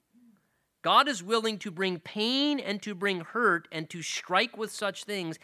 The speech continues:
if that's what it takes to bring a deeper, more necessary healing.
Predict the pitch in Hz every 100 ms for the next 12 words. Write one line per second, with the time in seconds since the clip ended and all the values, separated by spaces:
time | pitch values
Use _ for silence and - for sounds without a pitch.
0 | - - _ _ 180 151 123 170 220 220
1 | 226 208 - 202 180 - - 165 135 160
2 | 151 151 147 117 104 151 180 180 170 147
3 | 135 131 120 120 - 117 - 104 98 95
4 | 117 101 85 92